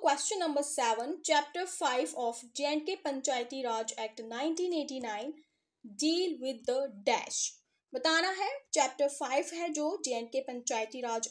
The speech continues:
एक्ट नाइनटीन एटी नाइन का, वो किससे डील करता है? ऑप्शंस प्रॉपर्टी, power and functions, conduct of business, constitution of पंचायत अदालत।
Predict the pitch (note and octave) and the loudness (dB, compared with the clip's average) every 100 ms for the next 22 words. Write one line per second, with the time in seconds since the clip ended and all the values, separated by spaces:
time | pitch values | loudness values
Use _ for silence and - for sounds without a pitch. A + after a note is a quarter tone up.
0 | G#3+ G#3+ - A3+ G#3 A#3+ B3+ A3+ A3+ A3 | -2 -4 -6 -8 -10 -10 -8 -6 -6 -6
1 | G#3 G#3+ - C#4 C#4+ A#3+ C4 - - F4 | -6 -8 -8 -6 -4 -6 -4 -6 -2 -2
2 | C#4 C4 B3 A3+ - A3+ A#3+ E4 A3+ - | -2 -4 -4 -6 -4 -6 -4 -4 -6 -6
3 | C4 D#4 - _ _ _ - A#3+ A#3+ B3+ | -6 -6 -8 _ _ _ -2 0 0 -4
4 | B3+ D#4 - _ _ _ _ C#4+ C4+ C4 | -4 -8 -8 _ _ _ _ 2 4 6
5 | E4 F4+ F4 C#4 D4 C4+ C#4+ D#4+ - _ | 4 4 -2 -2 -2 -4 -4 -6 -12 _
6 | - B3+ B3+ C#4 D#4+ - D#4+ C#4+ B3+ C4+ | -8 -6 2 4 4 2 -2 -2 -6 -6
7 | A#3+ B3 D4 - _ _ _ D4+ E4+ F#4+ | -6 -6 -8 -10 _ _ _ 2 2 2
8 | F#4 F#4 D#4 - F4 F4 - C#4 B3+ - | 0 0 0 0 0 -4 -4 -6 -4 0
9 | C#4+ A#3+ C4+ C#4+ - A#3+ G#3 F#3 - _ | 2 2 -2 -6 -8 -6 -4 -6 -10 _